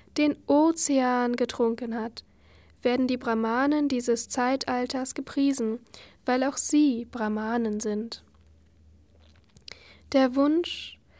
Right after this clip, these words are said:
ist der Feind des Friedens. Der Wunsch verursacht Ruhelosigkeit des Geistes. Der Wunsch ist der Ursprung allen menschlichen Kummers, aller Sorgen und Nöte.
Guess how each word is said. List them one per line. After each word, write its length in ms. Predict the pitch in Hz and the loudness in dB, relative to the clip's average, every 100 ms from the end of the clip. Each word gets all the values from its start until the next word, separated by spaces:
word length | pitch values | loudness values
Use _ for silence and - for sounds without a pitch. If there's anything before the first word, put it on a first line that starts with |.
| - - - | -20 -12 -2
ist 240 | 285 - | 0 2
der 120 | 311 | 0
Feind 680 | - - 262 254 262 - - | 0 0 0 0 -2 -6 -6
des 180 | 294 - | -4 -4
Friedens. 840 | - 269 269 247 214 214 - - - - - _ | -2 2 2 2 0 -2 -4 -6 -12 -20 -20 _
Der 220 | 247 226 233 | -2 0 2
Wunsch 500 | 240 240 254 - - - | 2 0 -6 -10 -16 -6
verursacht 800 | - 262 277 277 285 - - - | 0 2 2 0 -2 -6 -10 -2
Ruhelosigkeit 1120 | 277 262 226 220 226 226 - 254 240 247 - - | 2 2 2 0 -2 -6 -6 -4 -4 -6 -10 -8
des 180 | 277 - | -6 -4
Geistes. 800 | 254 240 240 - - 226 - - _ - - - - - | -2 -2 -2 -6 -8 -8 -10 -16 _ -20 -20 -20 -20 -4
Der 200 | 254 226 | -2 0
Wunsch 480 | 233 233 269 - - - - | 0 0 0 -4 -10 -18 -6
ist 200 | 262 - | -4 -2
der 140 | 240 | -2
Ursprung 720 | 262 294 294 - 277 269 269 - - | 0 0 -2 -4 -2 -2 -4 -6 0
allen 420 | 311 339 330 269 | 2 4 4 4
menschlichen 640 | 240 240 - 262 - 277 | 2 -2 -4 -6 -4 -6
Kummers, 600 | 269 240 226 214 233 - - | -2 -2 0 -4 -6 -10 -8
aller 300 | 233 220 220 | -4 -2 0
Sorgen 520 | 233 240 247 254 254 | 0 2 2 -2 -2
und 240 | 285 285 | -4 -2
Nöte. 560 | 240 240 233 - 226 | 2 2 2 -2 -6